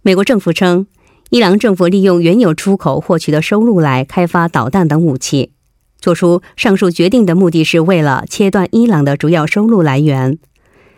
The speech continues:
进口伊朗原油最多的国家为中国，然后是韩国、印度和日本。对此，中国提出强烈抗议，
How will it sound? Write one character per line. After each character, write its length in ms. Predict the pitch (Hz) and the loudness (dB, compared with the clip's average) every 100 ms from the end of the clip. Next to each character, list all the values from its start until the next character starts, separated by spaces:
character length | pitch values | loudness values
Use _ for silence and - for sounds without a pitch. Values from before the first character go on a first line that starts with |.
| - | -2
进 160 | 233 | 0
口 160 | 196 185 | 0 0
伊 160 | 240 | 0
朗 300 | 240 165 151 170 | 2 2 0 2
原 220 | 175 220 | 2 2
油 160 | 208 160 | 0 0
最 160 | 185 | 0
多 140 | 170 165 | 0 0
的 100 | 151 | 0
国 160 | 151 | -2
家 180 | 170 220 | 0 0
为 260 | 190 135 - | 0 -2 -4
中 280 | - 233 247 | -2 0 0
国， 300 | 165 139 156 - | 0 -2 -4 -6
然 120 | 147 | -4
后 160 | 143 165 | -2 -2
是 160 | 165 | -2
韩 320 | 151 - 147 196 | -4 -2 -2 0
国、 300 | 156 135 - | -2 -2 -2
印 240 | 247 214 190 | 0 0 0
度 200 | 208 139 | -2 -2
和 260 | - 143 - | -4 -6 -2
日 160 | 262 208 | -2 0
本。 260 | 131 113 - _ _ _ _ _ _ | -2 -6 -10 _ _ _ _ _ _
对 120 | 226 | -4
此， 340 | 185 - 151 - - - - - | -4 -4 -6 -6 -16 -20 -20 -2
中 180 | 269 | 0
国 120 | 247 175 | 2 0
提 160 | 170 | -2
出 200 | 170 180 | -2 -2
强 240 | 175 156 165 | 0 -2 0
烈 160 | 220 | 0
抗 220 | 170 190 | 0 0
议， 220 | 170 160 | 0 0